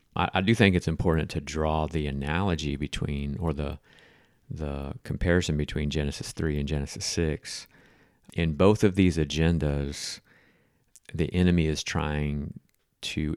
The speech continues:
insert something into the human body that is either not supposed to be there at that time or is not supposed to be there, period.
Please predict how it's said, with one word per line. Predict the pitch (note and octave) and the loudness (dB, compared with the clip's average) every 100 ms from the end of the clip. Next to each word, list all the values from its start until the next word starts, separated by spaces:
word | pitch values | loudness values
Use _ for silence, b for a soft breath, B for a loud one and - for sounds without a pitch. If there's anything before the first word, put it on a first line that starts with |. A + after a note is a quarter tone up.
| - | -2
insert | F#2+ F2 F2 - D#2 - | 2 2 2 0 0 -2
something | - - D2+ - D2 C#2+ C#2+ - | -4 -4 -2 -2 -2 -2 -6 -4
into | E2+ D#2 - D#2 D2 C#2+ C#2+ C#2+ _ | -2 -2 -2 -4 -4 -6 -8 -12 _
the | - | -6
human | D2 D#2+ C#2+ C#2 | -2 -2 -2 -6
body | C#2 - - - _ _ _ _ _ _ _ _ _ _ _ _ - | -6 -8 -10 -12 _ _ _ _ _ _ _ _ _ _ _ _ -12
that | - D2 C#2+ - | -6 -4 -4 -6
is | - E2+ D#2+ | -6 -4 -2
either | D2+ D2+ | 0 0
not | D#2 - | 0 -2
supposed | - - E2 D2 | -4 -2 -2 -4
to | - | -6
be | D2+ D#2 | -2 -2
there | D2 C#2+ | 0 -2
at | C#2 - | -4 -8
that | - | -10
time | - D2 E2+ F#2 G2+ G#2 - _ _ _ _ - | -6 -2 0 0 0 -4 -8 _ _ _ _ -10
or | - E2 | -4 -2
is | D#2+ | -2
not | D2+ - | -4 -4
supposed | - - D#2 - | -8 -6 -6 -6
to | |
be | D2 D2+ | -2 -2
there, | D2 C#2 | 0 -2
period. | C#2 - - D2 C#2 - - | -4 -6 -6 -6 -6 -8 -12